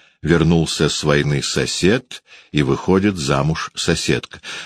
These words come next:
то окажется, что я расширил в тебе душу, и она стала чудно слышать. Свадьба, ночь, возвращение солдата, тишина, звёзды сложатся для тебя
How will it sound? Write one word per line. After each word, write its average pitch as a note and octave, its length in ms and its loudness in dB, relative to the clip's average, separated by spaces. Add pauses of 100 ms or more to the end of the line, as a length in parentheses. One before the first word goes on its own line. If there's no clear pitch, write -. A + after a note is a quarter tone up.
(120)
то F#2 180 4
окажется, E3 680 2
что - 240 2
я B2 380 2
расширил B2+ 680 2
в - 100 -12
тебе A#2 280 2
душу, D#2 600 0 (300)
и D#2 80 0
она C#2+ 300 2
стала B2+ 400 0
чудно F2+ 800 0 (560)
слышать. - 880 -6 (680)
Свадьба, F#2 760 0
ночь, F#2 540 0
возвращение F2 840 2
солдата, F2 720 0
тишина, F2 760 0 (400)
звёзды G#2+ 840 2 (440)
сложатся G#2+ 840 0
для F#2+ 180 -2
тебя F2 440 0